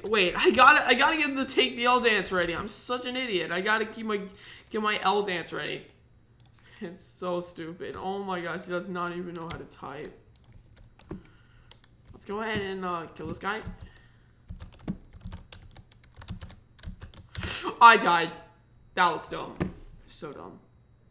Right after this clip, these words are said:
Oh my gosh. That was just bad. That was bad. Let's go ahead and grab this. And, um, I think we're actually gonna become Inferno for now. Um, by the way, I wonder why someone kicked me. I wonder why I got kicked in the first place from that server we did.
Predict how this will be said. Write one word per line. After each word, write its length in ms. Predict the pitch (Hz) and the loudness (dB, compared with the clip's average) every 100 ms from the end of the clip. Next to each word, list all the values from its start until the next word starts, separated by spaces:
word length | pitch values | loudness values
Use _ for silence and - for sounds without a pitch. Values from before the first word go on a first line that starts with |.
| - | -18
Oh 100 | - | -14
my 180 | 170 165 | -12 -12
gosh. 440 | 160 156 151 - - - _ _ _ _ | -12 -14 -16 -18 -20 -20 _ _ _ _
That 120 | 175 | -2
was 200 | 170 175 | -2 -2
just 140 | 175 - | -10 -12
bad. 260 | 90 101 185 - - 190 - | -10 -10 -12 -16 -12 -12 -12
That 80 | |
was 80 | 139 | -18
bad. 220 | - 123 104 | -14 -12 -12
Let's 140 | 120 | -12
go 100 | 180 | -10
ahead 100 | 165 | -10
and 100 | 160 | -10
grab 420 | 156 135 131 - | -8 -8 -10 -10
this. 580 | 165 107 - - - - - - - - - - | -6 -4 -4 -10 -16 -8 -6 -6 -12 -20 -20 -16
And, 240 | - 180 180 | -6 -4 -2
um, 160 | 175 | -4
I 80 | - | -8
think 240 | 180 277 466 | -12 -10 -6
we're 120 | 208 | -2
actually 320 | 202 196 214 | -2 -4 -10
gonna 320 | 202 190 180 | -8 -6 -6
become 260 | 180 180 160 | -6 -6 -8
Inferno 480 | 156 156 151 147 147 | -12 -12 -10 -8 -10
for 160 | - | -12
now. 360 | 147 143 143 147 | -14 -10 -10 -10
Um, 320 | 147 156 156 185 - - _ - - - _ | -8 -8 -8 -12 -14 -20 _ -20 -20 -20 _
by 100 | - | -12
the 60 | 175 | -8
way, 200 | 175 180 | -6 -4
I 40 | |
wonder 320 | 180 190 240 262 | -4 -6 -8 -6
why 260 | 214 196 | -4 -2
someone 320 | 190 185 170 - | -4 -6 -10 -12
kicked 380 | - 170 - | -12 -10 -10
me. 220 | 147 139 117 - - - _ - | -14 -16 -18 -20 -20 -20 _ -14
I 60 | 175 | -8
wonder 280 | 180 196 214 | -6 -6 -4
why 180 | 208 190 | -4 -2
I 60 | |
got 280 | 180 165 - | -2 -2 -4
kicked 220 | 170 170 | -10 -8
in 60 | 160 | -12
the 80 | 156 | -10
first 360 | - 156 156 | -8 -8 -10
place 220 | - 135 | -12 -12
from 160 | - 147 | -14 -14
that 180 | 131 127 | -14 -14
server 400 | - 147 147 139 | -14 -14 -12 -12
we 100 | 135 | -12
did. 540 | - 135 139 - - | -10 -10 -12 -12 -14